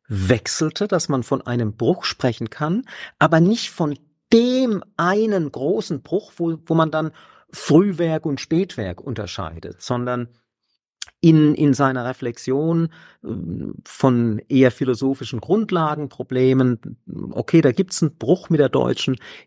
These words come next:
Ideologie, wo er sich von diesen ganzen Wesensvorstellungen des Menschen, ähm, ablöst, aber da ist noch jetzt kein so großer Bruch da, ähm, etwa was Fragen der Politik angeht. Also das, sowas kommt später.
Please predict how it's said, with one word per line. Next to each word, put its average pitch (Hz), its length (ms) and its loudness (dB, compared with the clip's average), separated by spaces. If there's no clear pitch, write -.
Ideologie, 139 880 4
wo 135 140 2
er 127 140 -2
sich 120 220 -8
von 123 160 -2
diesen 123 240 -4
ganzen 120 500 0
Wesensvorstellungen 143 1400 0
des 139 180 -8
Menschen, 185 520 -4
ähm, 127 680 2
ablöst, 165 840 0
aber 131 200 0
da 127 140 -4
ist - 240 -8
noch 131 200 -4
jetzt - 300 -8
kein 135 640 2
so - 200 -2
großer 135 420 2
Bruch 131 360 0
da, 131 340 2
ähm, 120 720 2
etwa 120 300 -2
was - 240 -4
Fragen 113 460 2
der 131 100 0
Politik 165 520 0
angeht. - 640 -6
Also 104 180 0
das, - 180 0
sowas 147 300 2
kommt 165 280 -2
später. 175 580 0